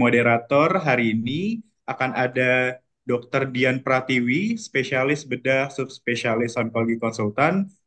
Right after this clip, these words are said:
Beliau merupakan dokter bedah onkologi di Rumah Sakit Universitas Brawijaya Malang,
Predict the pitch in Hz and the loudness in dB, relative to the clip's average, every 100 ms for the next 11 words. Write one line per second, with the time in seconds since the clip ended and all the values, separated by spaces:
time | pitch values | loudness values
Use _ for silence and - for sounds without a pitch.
0 | _ _ 139 175 160 175 175 139 170 160 | _ _ 2 2 4 2 2 0 0 -2
1 | 139 127 127 127 123 123 131 156 123 123 | 0 0 2 0 2 0 -2 -6 -6 -6
2 | 117 123 117 143 151 123 123 120 - 127 | -6 -6 -4 -4 -2 -2 -2 -4 -6 -2
3 | 123 120 - 120 117 117 117 117 117 117 | 0 0 -2 0 2 2 4 4 4 4
4 | 104 113 180 226 | 2 2 0 0